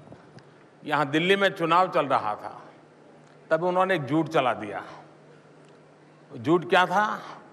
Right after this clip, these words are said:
चर्च पे हमले हो रहे हैं, चर्च पे हो रहे हैं, असहिष्णुता, intolerance, intolerance। आपने देखा होगा, जैसे ही चुनाव समाप्त हो गए, intolerance भी समाप्त हो गया। <laughs> इनका झूठा सही है।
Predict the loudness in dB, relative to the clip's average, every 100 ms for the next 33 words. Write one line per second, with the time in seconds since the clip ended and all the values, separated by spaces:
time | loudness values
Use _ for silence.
0 | -20 -20 -20 -20 0 0 0 -2 -2 0
1 | 2 2 4 2 0 0 -2 -4 -8 -12
2 | -12 -8 -6 -4 -6 -6 -8 -8 -8 -6
3 | -2 -2 -4 -8 -6 -4 -4 -6 -6 -6
4 | -2 0 0 0 -2 -4 -6 -6 -2 0
5 | 0 0 -4 -4 -12 -20 -20 -2 0 2
6 | 6 6 6 2 0 -4 -8 -20 -20 -20
7 | -20 -20 4 4 6 2 0 2 4 4
8 | 2 4 4 4 0 2 2 0 2 2
9 | 2 -2 -4 -6 -8 -8 -12 -14 -16 -20
10 | -20 -20 -20 -18 -18 -16 -16 -14 -14 -14
11 | -12 -10 -10 -10 -18 -18 -20 -20 -20 -20
12 | -16 2 6 8 8 6 6 4 4 -2
13 | -2 -8 -16